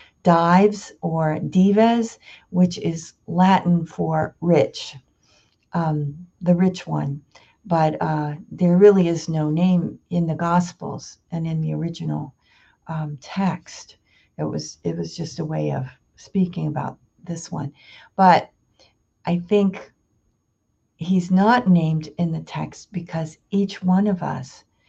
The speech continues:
is tempted to hold on to our riches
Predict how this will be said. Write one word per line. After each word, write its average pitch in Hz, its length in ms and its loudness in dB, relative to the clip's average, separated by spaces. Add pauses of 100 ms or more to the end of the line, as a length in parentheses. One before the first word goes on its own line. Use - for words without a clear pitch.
(300)
is 170 260 -6
tempted 175 600 -2 (420)
to 180 120 -8
hold 170 480 -4
on 175 560 2 (280)
to - 260 -8
our 165 240 -4
riches - 760 -6